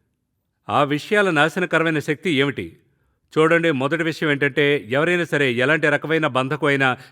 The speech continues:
యేసుక్రీస్తుతో మీ వ్యక్తిగత జీవితాన్ని అడ్డుకుంటుంది. బంధకంలో అవిశ్వాసంతో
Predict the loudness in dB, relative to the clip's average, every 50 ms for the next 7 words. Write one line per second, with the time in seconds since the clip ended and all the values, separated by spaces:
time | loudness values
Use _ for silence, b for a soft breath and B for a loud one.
0 | B B 2 2 2 0 -2 -2 -2 -4 -4 -6 -6 -2 -2 0 0 0 -2 -2
1 | -2 -2 -4 -4 -4 -4 -4 -4 -4 -4 -2 -2 -2 -2 0 0 0 2 2 0
2 | 0 0 -2 -4 -4 -4 -6 -6 -6 -8 -6 -6 -6 -8 -8 -10 _ _ _ _
3 | _ _ _ _ _ _ _ _ _ _ _ _ _ -6 -2 -2 0 0 -2 -2
4 | 0 2 2 4 4 2 2 0 -2 -6 _ -8 -6 -2 -2 -2 -2 0 0 0
5 | 0 0 -4 -4 -2 0 0 0